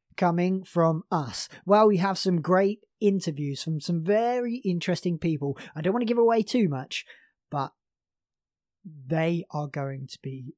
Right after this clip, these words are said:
epic. Watch this space, or, or listen to this space, shall I say. And soon, soon, so this is the time where we are getting close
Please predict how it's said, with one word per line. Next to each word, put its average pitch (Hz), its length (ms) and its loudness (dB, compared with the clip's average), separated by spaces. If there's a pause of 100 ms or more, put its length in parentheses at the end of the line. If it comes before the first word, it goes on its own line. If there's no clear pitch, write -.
(100)
epic. - 480 -18 (100)
Watch 165 380 2
this 165 180 -4
space, - 420 -8
or, 139 220 -8 (160)
or 156 220 -4 (160)
listen 233 420 0
to - 140 -8
this 143 180 -8
space, - 540 -12 (180)
shall 143 240 -10
I 127 60 -10
say. 120 340 -14 (1040)
And 156 200 -10 (280)
soon, 156 680 -2
soon, 160 320 2
so 147 220 -4 (100)
this 165 600 -2 (1300)
is 143 200 -6
the 147 100 -2
time 147 400 -2
where 135 120 -4
we 170 280 2
are 214 160 2
getting 214 400 0
close 139 480 -4